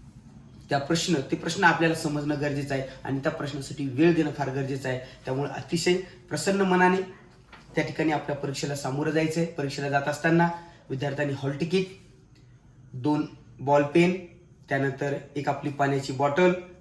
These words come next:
आधार कार्ड त्या ठिकाणी सेंटरवर आपल्याला व्यवस्थितपणे, व्यवस्थित शांत चित्ताने,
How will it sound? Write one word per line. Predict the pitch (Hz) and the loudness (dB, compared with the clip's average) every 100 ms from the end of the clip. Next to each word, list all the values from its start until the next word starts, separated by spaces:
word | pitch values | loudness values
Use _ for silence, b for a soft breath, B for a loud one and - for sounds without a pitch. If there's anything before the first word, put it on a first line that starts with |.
| - | -6
आधार | - 151 185 | 0 6 6
कार्ड | 185 185 180 - - - | 8 6 6 0 -12 -8
त्या | 143 | -6
ठिकाणी | 127 - 143 147 175 - - - - | -4 0 0 -2 -6 -14 -20 -10 -6
सेंटरवर | 131 139 139 139 139 - | -4 -2 -2 -2 -6 -10
आपल्याला | - 135 131 | -4 -2 2
व्यवस्थितपणे, | 131 131 - 147 147 147 | 0 0 -4 -4 -2 -2
व्यवस्थित | 147 131 135 139 165 160 B B - - | -2 -2 -2 0 0 0 B B -16 -2
शांत | 151 165 160 - | 2 4 2 -4
चित्ताने, | - - 165 175 | -2 4 6 6